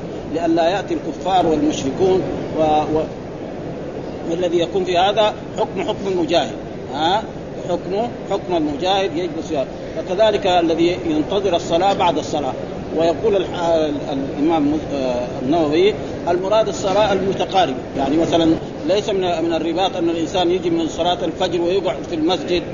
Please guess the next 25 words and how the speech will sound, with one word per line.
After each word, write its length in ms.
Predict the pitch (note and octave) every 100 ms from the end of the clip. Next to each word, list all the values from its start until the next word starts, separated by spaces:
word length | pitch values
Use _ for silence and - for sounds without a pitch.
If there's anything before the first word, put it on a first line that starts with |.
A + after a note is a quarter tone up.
| D#3 - D#3
ينتظر 460 | D#3 F#3 F3 E3+
الظهر 360 | D#3+ D3 F3+ E3+
وينتظر 560 | D#3+ D#3 F3+ E3+ E3
العصر 400 | D#3+ D3+ E3+ F#3
وينتظر 540 | E3 D#3+ D#3 F3+ F3 D#3+
المغرب 480 | D3+ F3 E3+ E3 D3+
وينتظر 500 | D#3 C#3+ F3 D#3+ D#3
العشاء، 440 | D3+ C#3 E3+ F3 - D#3
لا، 60 | - - - - -
هذا، 140 | E3 - - - -
ها؟ 200 | F3+ A3+ A3
مثلًا 340 | A3+ E3 G#3 A3+ - - - G3
المغ-، 420 | F#3 G3 E3+ F3+
المغرب 560 | E3+ D3+ E3+ G3+ G#3 A3+
والعشاء، 460 | F#3+ F3+ E3+ C#3 - - - E3+
العصر 440 | E3+ F#3+ G#3+ G3
والمغرب 480 | F3 E3 G3 G3+ E3+
والعشاء، 520 | E3 D3+ E3+ F#3 G#3 - - -
هذه 160 | G3 E3+
صلاة 340 | E3 F3 A3 G#3+
متقاربة، 480 | G3 E3 D#3+ C3 C3 - -
فإذا 280 | F#3 F3+ E3+
جلس 300 | D#3+ G3 D#3
في، 200 | - F3
في 180 | D3+